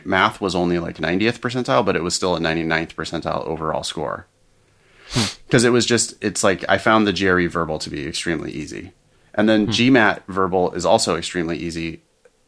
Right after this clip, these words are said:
Speaker 1: I had to learn how to do the sentence correction stuff, which had a couple tricks on it. And then I had to learn how to do, there's all the math stuff where you have to under-, like, you have to memorize special right triangles and shit like that.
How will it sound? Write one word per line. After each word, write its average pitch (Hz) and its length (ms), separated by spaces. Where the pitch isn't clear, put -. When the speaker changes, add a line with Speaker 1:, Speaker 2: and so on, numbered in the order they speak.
Speaker 1:
I 95 60
had 110 140
to 98 60
learn 104 180
how 113 80
to 98 80
do 92 120
the 80 80
sentence - 340
correction 85 500
stuff, - 340
which 87 140
had 85 140
a - 40
couple 90 260
tricks - 420
on 120 160
it. 131 220
And 95 100
then 95 80
I 92 80
had 95 160
to 82 320
learn 95 220
how 98 120
to 85 80
do, 85 340
there's 123 180
all 139 100
the 131 100
math 117 320
stuff - 320
where 104 100
you 98 100
have 113 180
to 98 180
under-, 101 180
like, 104 160
you 113 100
have 127 120
to 120 60
memorize 107 580
special 104 400
right 92 240
triangles 82 560
and 76 120
shit - 160
like 78 140
that. 76 320